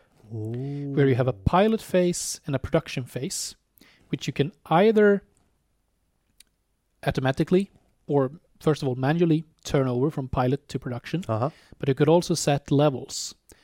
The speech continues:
Speaker 2: So if the pilot has a ninety percent success rate, activate the production one.
Speaker 1: Interesting.
Speaker 2: Uh,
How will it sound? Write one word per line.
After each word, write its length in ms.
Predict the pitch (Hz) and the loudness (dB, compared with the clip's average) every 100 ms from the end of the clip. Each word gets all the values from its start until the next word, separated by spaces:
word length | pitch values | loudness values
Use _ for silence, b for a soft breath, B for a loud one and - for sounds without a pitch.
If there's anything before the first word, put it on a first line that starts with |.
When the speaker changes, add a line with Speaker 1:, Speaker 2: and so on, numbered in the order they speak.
| b | b
Speaker 2:
So 160 | - 190 | -14 0
if 180 | 175 - | 0 0
the 100 | 208 | -6
pilot 500 | - 175 170 156 - | 2 4 6 4 2
has 180 | 143 135 | -4 -4
a 80 | - _ | -8 _
ninety 380 | 147 147 165 156 | -2 0 0 -2
percent 400 | 139 - 131 135 | -4 -4 -4 -4
success 540 | - - - 165 - - | -8 -6 -4 -4 -6 -10
rate, 360 | - _ - - _ _ _ _ _ _ _ _ _ _ _ - | -14 _ -20 -20 _ _ _ _ _ _ _ _ _ _ _ 0
activate 680 | 151 - 131 127 - - - _ | 0 0 0 0 -2 -12 -20 _
the 60 | - | -6
production 440 | 131 131 - 131 | -2 -2 -6 -12
one. 160 | - - _ _ _ _ _ _ _ | -14 -18 _ _ _ _ _ _ _
Speaker 1:
Interesting. 800 | 151 247 262 - 113 - - - - b b b b b _ _ - | -6 -6 -6 -6 -6 -6 -10 -14 -16 b b b b b _ _ 0
Speaker 2:
Uh, 360 | 147 151 156 | 4 6 4